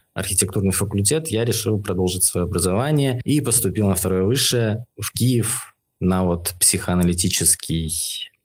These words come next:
институтик. У нас тут есть такой частный, микп, и начал там учиться.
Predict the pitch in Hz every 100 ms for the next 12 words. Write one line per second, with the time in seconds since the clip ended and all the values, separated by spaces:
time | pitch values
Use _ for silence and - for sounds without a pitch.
0 | - 92 - - 90 78 - - - 82
1 | 80 80 78 82 - - 82 82 113 -
2 | 87 85 95 92 - - - - _ _
3 | 110 117 110 101 98 80 82 80 - -
4 | -